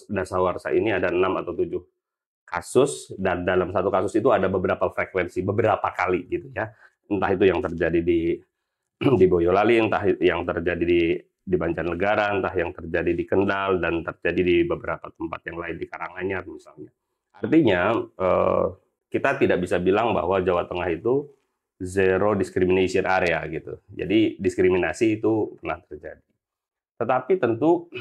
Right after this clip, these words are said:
eh, saja kalau kemudian kita me-, melakukan compare dengan wilayah-wilayah lain, di mana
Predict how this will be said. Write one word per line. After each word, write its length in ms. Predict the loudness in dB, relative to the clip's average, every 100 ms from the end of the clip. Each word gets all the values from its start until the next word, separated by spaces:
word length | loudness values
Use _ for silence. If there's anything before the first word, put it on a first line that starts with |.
| -12
eh, 240 | -8 -4 -2
saja 480 | -2 -2 0 -2 -4
kalau 240 | -2 -2 -2
kemudian 560 | -2 -2 0 0 0
kita 480 | -2 -2 -2 -2 -4
me-, 560 | -2 0 2 2 0 -2 -10
melakukan 720 | -10 0 2 2 0 -2 -2 -4
compare 480 | -4 0 2 0
dengan 400 | -2 -2 -2 -2
wilayah-wilayah 720 | -2 0 -2 -2 -2 -2 -4 0
lain, 400 | 0 0 -2 -4 -8 _ _
di 140 | -4
mana 720 | 0 0 0 0 0 0 0